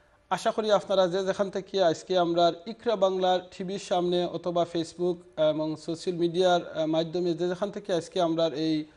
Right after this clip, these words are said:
অনুষ্ঠানে জয়েন হইছেন, সব ভালো আছেন। আর দোয়া করি আল্লাহর কাছে আপনারা সব ভালো থাকতে। আলহামদুলিল্লাহ, আমরাও ভালো আছি।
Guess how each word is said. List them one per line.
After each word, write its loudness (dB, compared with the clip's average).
অনুষ্ঠানে 0
জয়েন 0
হইছেন, -2
সব -2
ভালো 4
আছেন। -2
আর -2
দোয়া 2
করি -2
আল্লাহর 0
কাছে -4
আপনারা -2
সব -8
ভালো 2
থাকতে। -6
আলহামদুলিল্লাহ, 0
আমরাও 4
ভালো 2
আছি। -10